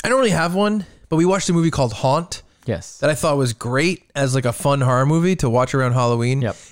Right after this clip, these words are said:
Speaker 1: And I just wish the ending tied in a little bit more to the movie.
Speaker 2: Right.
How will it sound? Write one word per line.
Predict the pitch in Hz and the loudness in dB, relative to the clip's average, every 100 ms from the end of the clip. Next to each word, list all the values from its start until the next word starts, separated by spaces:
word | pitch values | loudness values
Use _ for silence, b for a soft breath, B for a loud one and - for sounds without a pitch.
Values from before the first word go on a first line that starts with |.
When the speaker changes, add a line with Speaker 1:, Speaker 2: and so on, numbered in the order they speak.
| - | -6
Speaker 1:
And | 147 | -2
I | 151 | 0
just | 147 139 | 0 -2
wish | 127 135 165 160 - | -2 0 0 0 -2
the | 156 143 | -2 0
ending | 139 139 139 135 | 0 0 -2 -2
tied | 127 - 127 123 | -4 -2 0 0
in | 120 120 | 0 0
a | 113 | 0
little | 117 120 | 0 0
bit | 113 117 | 0 -2
more | 113 120 117 | -2 0 0
to | 110 | 0
the | 107 | -4
movie. | 101 78 120 | -6 -8 -8
Speaker 2:
Right. | 113 92 | -6 -8